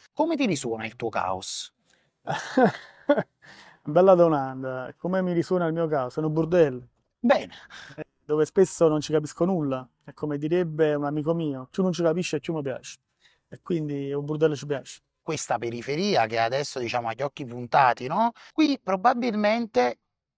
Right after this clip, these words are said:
Speaker 1: che c'è una contraddizione maggiore o c'è stata,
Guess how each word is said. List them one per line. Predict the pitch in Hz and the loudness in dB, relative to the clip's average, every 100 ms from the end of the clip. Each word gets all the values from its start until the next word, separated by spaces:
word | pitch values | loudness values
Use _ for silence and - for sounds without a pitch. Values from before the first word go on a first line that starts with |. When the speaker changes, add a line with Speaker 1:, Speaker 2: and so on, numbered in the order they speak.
| _ _ _ - | _ _ _ -4
Speaker 1:
che | 170 165 _ _ _ _ _ _ _ _ - | -2 -2 _ _ _ _ _ _ _ _ 0
c'è | 214 196 | 4 4
una | 156 139 | 4 4
contraddizione | 147 139 151 143 139 - 190 151 | 2 4 2 2 -6 0 2 2
maggiore | 131 135 175 147 135 | -2 -2 0 2 0
o | |
c'è | 147 | -2
stata, | 180 - 233 214 226 | -2 6 6 8 6